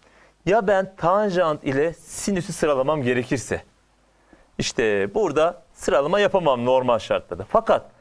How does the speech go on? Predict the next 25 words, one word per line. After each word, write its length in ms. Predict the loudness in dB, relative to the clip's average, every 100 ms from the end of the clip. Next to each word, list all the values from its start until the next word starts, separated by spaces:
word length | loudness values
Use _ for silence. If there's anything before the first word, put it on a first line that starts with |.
| _ _ _ -4
tanjant 580 | 0 0 0 0 0 -4 _ _ _ _
kırk 360 | -8 -6 -6 -4
beş 260 | -4 -2 -2
derece 300 | 0 0 0
olduğu 440 | 0 0 0 2
an 160 | 0 -2 _ _ -10
bire 300 | -4 0 0
eşittir. 520 | -2 -6 -12 -18 -18 _ _ _ _ _
Yani 320 | 0 2 2 -2
kırk 340 | -6 -6 -2
beşi 300 | -2 -2 -2
geçtiği 460 | 0 -2 -2 2 2
an, 160 | 2 -2
mesela 320 | -4 0 2
örnek 340 | 2 0 0
olarak 200 | 0 -2 -4 _ -8
kırk 280 | -4 0 2
altı 340 | 2 2 0
olduğu 380 | 0 0 2 2
an 200 | 2 -2 _ _ _ _ _ _ _
her 460 | 2 4 4 2
türlü 220 | -4 -4 -4
sinüsten 680 | -6 -4 -4 -2 -2 -2
büyüktür 320 | -2 -2 -2 -2
arkadaşlar. 600 | -2 -4 -6 -8 -20